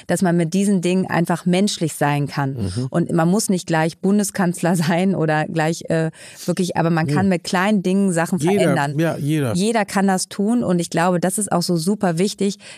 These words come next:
Speaker 1: Demokratie fängt am Küchentisch und bei der Erziehung an. Und das ist unsere Aufgabe als Eltern sozusagen, unsere Kinder dahin
Speaker 2: Mhm.
Speaker 1: zu bringen. Und dieses,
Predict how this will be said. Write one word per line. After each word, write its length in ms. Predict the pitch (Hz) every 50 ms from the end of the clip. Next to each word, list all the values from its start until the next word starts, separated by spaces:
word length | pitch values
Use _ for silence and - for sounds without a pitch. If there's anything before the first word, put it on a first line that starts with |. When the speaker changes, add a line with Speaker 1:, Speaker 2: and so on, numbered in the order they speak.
| - _
Speaker 1:
Demokratie 880 | 175 180 196 196 190 - - 170 160 - - - 226 226 247 277 294 - - - - - _ _ _
fängt 420 | - - - 202 190 208 220 - - - _
am 160 | 165 165 160
Küchentisch 720 | - - 233 233 - - 214 - - - 196 196 202 - - - _ _
und 220 | _ 202 220 214 -
bei 140 | 180 170
der 100 | 170 170
Erziehung 520 | - 160 156 - - - 190 185 175 175 - -
an. 300 | - 165 165 151 147 - - - - - -
Und 140 | - 165 165
das 160 | 175 175 -
ist 80 | 175 170
unsere 360 | - 190 196 208 202 185 156 143
Aufgabe 400 | 170 190 - - 180 175 170 170 151
als 200 | - 147 - -
Eltern 480 | - 160 165 185 196 - 185 175 175
sozusagen, 560 | 170 175 170 - 175 160 165 156 156 160 170
unsere 320 | 180 175 170 175 - 170 156
Kinder 320 | - - 190 185 175 160
dahin 220 | 156 156 156 180 101
Speaker 2:
Mhm. 40 |
Speaker 1:
zu 140 | 110 131 -
bringen. 180 | - 156 147 147 - - - - - -
Und 160 | 170 165 156
dieses, 340 | 180 165 170 175 170 -